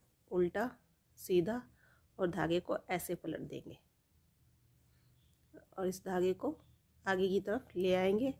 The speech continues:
और सीधा बनाएंगे। जो सीधा फंदा, उसको नहीं बनाना, उल्टे को बनाना है और सीधे को बनाना है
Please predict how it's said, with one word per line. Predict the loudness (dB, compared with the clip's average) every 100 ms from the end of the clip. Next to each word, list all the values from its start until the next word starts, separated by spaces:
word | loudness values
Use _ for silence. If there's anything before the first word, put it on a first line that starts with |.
| -14 -20 -20 -16 -10
और |
सीधा | -2 2 4 4
बनाएंगे। | 4 4 4 4 2 -2 -14 -18 -20 -20 -20 -20 -20 -18 -20 -20 -20 -20 -20 -20 -20 -20 -20 -6
जो | -2
सीधा | 4 8 8
फंदा, | 6 6 6
उसको | 4 2
नहीं | 6 8
बनाना, | 8 8 6 6
उल्टे | 4 4 4 2
को | 0
बनाना | 2 2 4 4
है | 2 -2
और | -4 -8
सीधे | 0 2 2
को | -2
बनाना | -6 -6 -10
है | -16